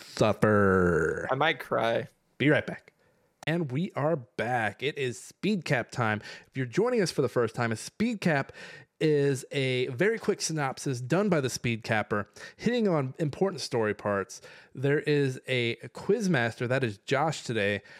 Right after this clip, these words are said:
Speaker 1: who has picked out some points that they want touched upon in that synopsis. Uh,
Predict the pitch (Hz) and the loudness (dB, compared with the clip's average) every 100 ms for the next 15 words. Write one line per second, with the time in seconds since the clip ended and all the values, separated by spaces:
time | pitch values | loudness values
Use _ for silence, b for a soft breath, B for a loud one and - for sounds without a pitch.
0 | B - 139 127 123 113 165 190 175 143 | B -6 -2 0 -2 0 0 2 2 0
1 | - 214 214 208 - 175 156 - 196 180 | -2 -4 -2 -4 -2 -2 -2 0 0 0
2 | - - _ 165 - 165 185 175 170 - | -6 -12 _ -4 0 0 2 2 0 -2
3 | 190 - 165 - 139 123 127 - 196 156 | -2 0 -2 0 -2 -2 -4 -2 0 0
4 | - 127 107 90 - 107 - B B B | -4 -8 -6 -8 -6 -8 -8 B B B
5 | B 117 | B -4